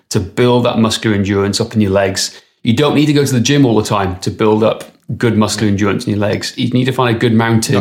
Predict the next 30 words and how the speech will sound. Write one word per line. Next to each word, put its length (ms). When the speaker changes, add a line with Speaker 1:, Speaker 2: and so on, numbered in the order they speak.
Speaker 1:
and 80
start 260
hiking 360
up 200
it 220
Speaker 2:
Yeah. 140
Speaker 1:
as 120
best 300
as 60
you 100
possibly 280
Speaker 2:
And 60
great 160
Speaker 1:
can. 60
Speaker 2:
for, 380
as 140
you 60
say, 220
great 260
for 60
muscular 380
endurance, 400
great 220
for 80
the 120
tendons, 520
the 80
ligaments, 440
the 80
bones, 680